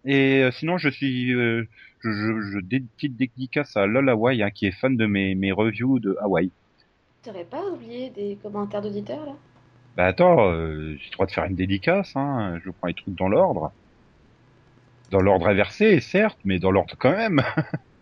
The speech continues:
Speaker 2: Ouais, mais le fan de tes reviews d'Hawaï, il est pas auditeur du podcast, il
Speaker 1: Ah
Speaker 2: me
Speaker 1: bah,
Speaker 2: semble,
Speaker 1: qui
Speaker 2: hein.
Speaker 1: sait ? Il écoute peut-être, hein, le podcast. J'ai suffi que je mette qu'on parle d'Hawaï dans le titre et il viendra nous écouter, hein, même si on n'a pas parlé d'Hawaï dans toute l'émission. <laughs>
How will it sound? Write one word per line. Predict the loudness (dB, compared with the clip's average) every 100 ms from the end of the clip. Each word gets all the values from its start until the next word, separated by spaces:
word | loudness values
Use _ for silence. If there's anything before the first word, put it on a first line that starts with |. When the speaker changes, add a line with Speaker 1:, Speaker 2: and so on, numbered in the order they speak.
| _
Speaker 2:
Ouais, | 0
mais | 2 2 0 -2
le | 0
fan | 2 2
de | 0
tes | 0 -2
reviews | 0 -2 0
d'Hawaï, | 2 4 4 4
il | 2
est |
pas | 2 2
auditeur | 2 0 2 2
du | 2
podcast, | -4 -2 -2 -2 0
il |
Speaker 1:
Ah | 2
Speaker 2:
me |
Speaker 1:
bah, | 6 4
Speaker 2:
semble, | 2
Speaker 1:
qui | -2
Speaker 2:
hein. | -6
Speaker 1:
sait ? | -2 -2 -4 -12 -14
Il | -8
écoute | -6 -4 -6
peut-être, | -6 -2 -2 -2 -4
hein, |
le | -4
podcast. | -4 -8 -8 -10 -12 -20 -20 -20 -20 -20 -20 -20 -20 -20 -20 -20 -20 -20 -18 -8
J'ai | -6
suffi | -4 0 2
que |
je | 2
mette | 0 0
qu'on | -2 -2
parle | 0 0
d'Hawaï | 0 0 0
dans | 0
le | -2
titre | -4 -8 -4
et | -4
il | -2
viendra | -2 -2
nous | -4 -6
écouter, | -8 -6 -4 -2
hein, |
même | -2 -4
si | -2
on |
n'a | -2
pas | 0
parlé | 2 2 2
d'Hawaï | 2 4 4 4
dans | -2
toute | -4 -2
l'émission. | -2 -2 -8 -8
<laughs> | -4